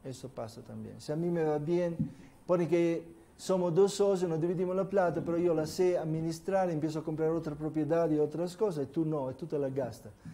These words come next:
Después de un tiempo a ti te viene rabia, que yo soy mucho más rico que tú, siendo socio al cincuenta por ciento.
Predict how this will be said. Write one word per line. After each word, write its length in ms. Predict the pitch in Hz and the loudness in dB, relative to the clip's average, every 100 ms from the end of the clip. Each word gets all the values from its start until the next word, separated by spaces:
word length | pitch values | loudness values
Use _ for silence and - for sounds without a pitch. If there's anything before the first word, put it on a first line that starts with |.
| - | -10
Después 260 | 147 143 190 | -6 2 4
de 80 | 208 | 4
un 80 | |
tiempo 240 | 208 180 160 | 4 2 2
a 60 | |
ti 80 | 160 | -4
te 120 | 160 | -4
viene 280 | 156 156 156 | -2 -2 -4
rabia, 440 | 156 165 131 139 156 - - | -2 -2 -2 -6 -8 -12 -6
que 120 | 160 | -2
yo 80 | 151 | 0
soy 160 | 156 156 | 0 -2
mucho 240 | 170 160 | -2 -2
más 120 | 156 | -2
rico 220 | 156 156 | -4 -6
que 120 | 147 165 | -8 -6
tú, 220 | 226 156 | -4 -4
siendo 320 | 147 135 131 | -4 -6 -6
socio 300 | 117 143 139 | -4 -4 -4
al 60 | 135 | -8
cincuenta 300 | 143 139 143 | -8 -8 -8
por 200 | 165 165 | -8 -6
ciento. 320 | 208 123 | -8 -8